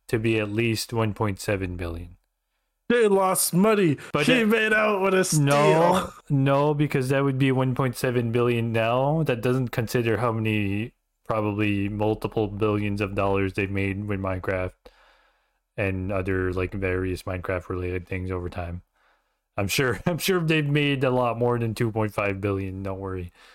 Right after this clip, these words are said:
Speaker 2: It's a steal.
Speaker 1: <laughs> Um, here's the thing though, right? Even if Minecraft, say, was worth, like,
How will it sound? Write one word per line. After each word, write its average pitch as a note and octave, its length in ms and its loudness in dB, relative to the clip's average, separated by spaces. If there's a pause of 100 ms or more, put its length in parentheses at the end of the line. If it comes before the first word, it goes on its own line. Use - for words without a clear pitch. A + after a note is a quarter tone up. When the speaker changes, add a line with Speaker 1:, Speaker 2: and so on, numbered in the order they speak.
(380)
Speaker 2:
It's - 180 -6
a D3+ 60 2
steal. D#3+ 600 2 (140)
Speaker 1:
<laughs> - 500 -2 (600)
Um, A2 760 0 (400)
here's F#3 180 0
the F3+ 60 0
thing D#3+ 200 0
though, A2 140 2
right? A#2 420 2 (300)
Even E3 240 2
if F3 220 -2
Minecraft, C3+ 960 -2
say, B2+ 320 0
was A2+ 260 0
worth, A2+ 240 0
like, G#2 440 -4